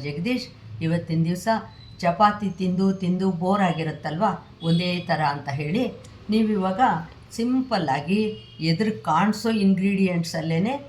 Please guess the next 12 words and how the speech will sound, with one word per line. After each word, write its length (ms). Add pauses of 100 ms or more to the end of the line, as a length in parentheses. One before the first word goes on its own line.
(240)
ನೀವು 140 (100)
ಭಟೂರ 300 (160)
ಮಾಡ್ಬೋದು 420 (140)
ಅಂತ 120 (160)
ತೋರಿಸ್ತಾ 440
ಇದ್ದೀನಿ 280
ನೋಡಿ. 180 (520)
ಅದಕ್ಕೆ 320 (460)
ಒಂದು 180 (100)
ಬೌಲಷ್ಟು 540 (220)
ಚಿರೋಟಿ 460
ರವೆ 200